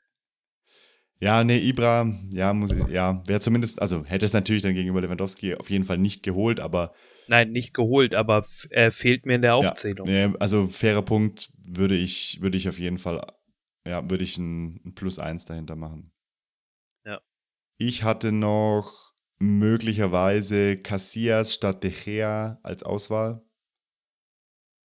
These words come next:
Speaker 1: Ist aber dann auch wirklich nur noch Feintuning. Wenn mir
Speaker 2: Uh.
Speaker 1: Casillas irgendwie ein bisschen fehlt, ist auch schon älter gewesen natürlich dann zweitausendzehn, aber
Speaker 2: Ja.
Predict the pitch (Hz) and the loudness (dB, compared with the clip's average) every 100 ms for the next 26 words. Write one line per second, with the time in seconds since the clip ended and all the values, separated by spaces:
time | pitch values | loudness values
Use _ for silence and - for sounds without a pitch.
0 | _ 98 - 92 92 87 85 80 87 87 | _ -10 -2 0 2 2 -2 -2 -6 -4
1 | 90 87 - 85 87 87 80 87 90 92 | -2 -4 -4 -4 -4 -4 -6 -4 -2 -2
2 | 117 107 98 95 101 95 - 110 - 110 | 0 2 2 2 2 0 0 0 0 0
3 | 95 - 107 113 104 - 80 95 113 - | -2 -2 0 0 -2 -2 2 2 2 -2
4 | 101 - 104 120 110 101 110 107 104 101 | -6 -4 -4 -4 -4 -6 -6 -6 -6 -8
5 | 98 98 95 98 95 98 101 92 82 82 | -10 -10 -10 -10 -6 -2 -2 -2 -2 -2
6 | 82 82 80 80 _ _ _ 139 127 127 | 0 0 -4 -8 _ _ _ 0 2 2